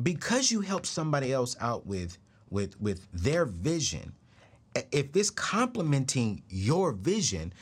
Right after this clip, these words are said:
their vision is helping your vision, your vision is helping their vision,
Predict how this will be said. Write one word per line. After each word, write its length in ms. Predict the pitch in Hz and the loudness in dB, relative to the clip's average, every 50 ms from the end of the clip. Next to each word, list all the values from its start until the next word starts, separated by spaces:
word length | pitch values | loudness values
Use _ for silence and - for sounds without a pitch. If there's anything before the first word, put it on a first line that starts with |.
| - - - - | -20 -20 -16 -6
their 240 | - 110 202 247 262 | 2 4 4 4 4
vision 400 | 240 160 143 147 135 123 139 143 | 2 0 2 2 2 4 4 4
is 120 | 143 139 - | 4 2 2
helping 320 | 156 151 147 - 156 139 | 0 -2 0 0 2 2
your 200 | 127 151 180 226 | 4 4 2 2
vision, 320 | 185 123 127 127 127 151 143 | 2 0 0 0 2 2 4
your 240 | 143 151 196 233 190 | 4 4 4 2 2
vision 320 | 160 160 156 - 151 147 | 0 -4 -2 0 0 0
is 80 | 139 139 | 0 2
helping 340 | 147 147 139 143 147 131 | 2 0 2 2 2 2
their 200 | 127 160 202 208 | 4 2 2 2
vision, 360 | 165 139 135 127 131 143 147 | 0 0 0 0 0 0 0